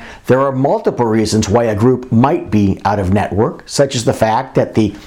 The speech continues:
carrier has narrowed their network and refuses to contract with them, or the rates that the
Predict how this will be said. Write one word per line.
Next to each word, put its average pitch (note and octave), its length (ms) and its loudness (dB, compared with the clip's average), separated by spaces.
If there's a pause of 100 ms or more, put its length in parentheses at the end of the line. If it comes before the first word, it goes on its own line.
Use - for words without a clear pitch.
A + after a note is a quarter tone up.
(180)
carrier A#2 440 0
has G2+ 360 0 (200)
narrowed A#2+ 540 2
their F#2 180 0
network G#2 440 0
and B2+ 320 0 (180)
refuses D3 680 2
to D3+ 340 0
contract G3 540 -2
with F#2+ 100 2
them, D#2+ 240 -2 (500)
or C3+ 120 4
the B2+ 120 2
rates B2+ 560 -2
that G#2+ 340 -2
the G2+ 260 0